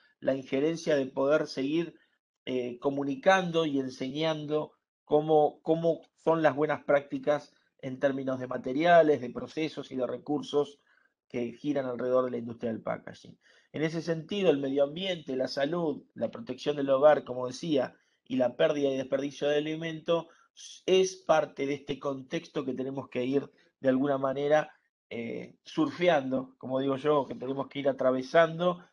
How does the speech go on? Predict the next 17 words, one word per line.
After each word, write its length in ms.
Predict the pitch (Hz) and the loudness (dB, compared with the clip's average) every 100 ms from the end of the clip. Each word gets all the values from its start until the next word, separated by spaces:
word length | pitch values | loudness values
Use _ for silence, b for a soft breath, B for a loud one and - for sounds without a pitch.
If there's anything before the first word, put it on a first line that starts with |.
| _ | _
para 160 | - 135 | 0 0
ir 100 | 135 | 2
viendo 420 | 139 143 143 135 | 0 0 0 0
cómo 300 | - 170 170 | 2 4 4
nos 200 | 156 147 | 2 0
acomodamos 720 | 131 131 127 131 131 127 123 | -2 -2 2 4 4 0 -6
tecnológicamente, 1200 | - 123 127 139 - 131 139 151 165 156 - 165 b b b _ | -10 -8 -2 -2 0 0 2 2 0 -2 -6 -6 b b b _
cómo 220 | 151 147 | -2 0
nos 180 | 139 139 | 0 -2
acomodamos 600 | 127 131 127 131 143 143 | -4 -4 -2 0 0 -2
socialmente, 1120 | 127 123 190 196 135 120 120 113 107 123 120 b b _ | -8 -8 2 4 4 0 -6 -10 -6 -6 -6 b b _
¿no? 280 | 120 139 139 | -2 -2 -2
Cómo 220 | 147 143 | -2 -2
nos 140 | 135 131 | -2 -4
acomodamos 560 | 123 131 131 139 135 - - | -4 -2 0 0 -4 -12 -10
comercialmente 920 | 131 127 123 - 160 135 131 131 131 | -6 -4 -6 2 2 2 0 -6 -4
también, 540 | 135 131 139 147 147 | -2 0 0 -2 -4